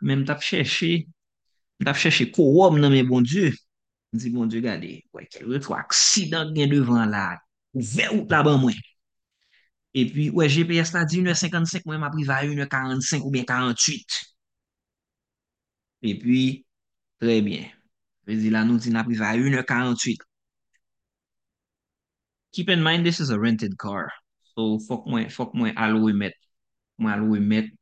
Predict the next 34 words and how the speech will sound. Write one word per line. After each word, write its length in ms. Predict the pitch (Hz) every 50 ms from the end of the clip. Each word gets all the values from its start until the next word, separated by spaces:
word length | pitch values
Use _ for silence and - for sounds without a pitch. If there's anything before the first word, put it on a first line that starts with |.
| _ _ -
Wi, 340 | 101 95 90 98 113 113 98 -
fann 220 | - 139 120 123
lamen 280 | 123 120 110 101 92 87
an, 140 | - - - -
fann 180 | - 170 160 143 135
lamen 280 | 131 120 110 104 101 95 80
an, 160 | 78 - - _ _ _ _ _ _ _ _ _ -
epi 280 | 143 147 147 165 170 170 170 165 - - _ _ _ _ -
kounye 200 | 156 143 135 127
a 40 | 127
la 100 | 127 127
e 40 | 120
sa 120 | - 120 110
rented 340 | 110 110 110 110 113 107 -
car, 140 | - 104 107 107
so 80 | 101
fòk 220 | 95 - 107 104 -
m 80 | 101
al 80 | 101 104
remèt 180 | 98 92 - -
machin 340 | 87 87 87 - - 78 85
nan, 80 | 85 82 73
tou 100 | - 85 - _ _
nan 80 | 87 87
tou, 160 | - 82 -
sa 80 | - - _ _ _ _ _
m 140 | 127 120 120
di 80 | 120
oke, 200 | 113 110 - 107 -
trè 160 | 107 110 101
byen, 240 | 95 104 101 110 107
pa 80 | 92 92
gen 120 | 87 85 90
pwoblèm. 320 | 90 95 98 107 120 123